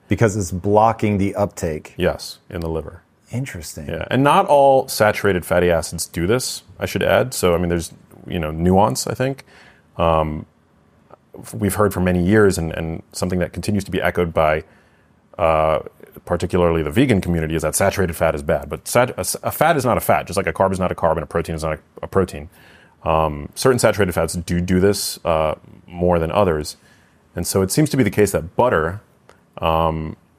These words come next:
Speaker 2: reduces availability of this, of the L D L receptor, whereas other full fat dairy products don't,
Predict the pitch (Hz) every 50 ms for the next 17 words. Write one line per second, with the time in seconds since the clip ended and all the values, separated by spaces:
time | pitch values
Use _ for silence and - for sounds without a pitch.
0 | _ _ _ _ _ _ _ _ _ _ _ - - _ _ _ _ _ _ _
1 | - 92 90 87 92 101 95 - - 92 87 82 87 85 82 80 82 82 82 80
2 | 82 82 - 73 76 73 73 76 76 76 76 - - - - - - - 78 78
3 | 82 80 71 73 78 76 85 82 80 78 73 - - 78 - - 82 82 82 82
4 | 78 - - 87 80 78 78 - - - - - _ _ _ _ _ _ - 110
5 | 120 131 107 - - 92 85 - 82 80 - - 82 78 78 76 - - 78 76
6 | 73 - - _ - 87 78 73 71